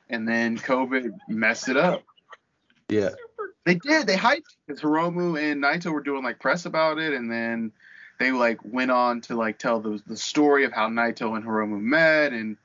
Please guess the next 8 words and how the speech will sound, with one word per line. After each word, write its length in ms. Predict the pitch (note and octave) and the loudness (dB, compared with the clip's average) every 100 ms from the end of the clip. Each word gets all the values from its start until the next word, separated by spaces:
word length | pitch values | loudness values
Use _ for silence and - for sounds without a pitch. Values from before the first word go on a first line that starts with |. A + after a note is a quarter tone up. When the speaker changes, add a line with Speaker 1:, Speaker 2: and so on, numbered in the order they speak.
| _ _ _ _ A2+ | _ _ _ _ -4
Speaker 1:
and, 460 | G#2+ G#2 G2+ E2+ - - - | -4 -2 -6 -8 -14 -14 -6
and 260 | A2+ G#2 G#2 | -2 -2 0
how 340 | A#2 A2+ A2 | 0 2 0
Naito 500 | A2 A2+ A2+ B2 G#2+ | 2 0 0 -2 -4
pretty 200 | - A2+ | -2 -2
much 280 | A2+ A2 - | 0 -2 -4
was 460 | A2+ A2+ G#2+ G2+ - - | -2 0 0 -4 -14 -4
the 240 | A2+ - | -2 -2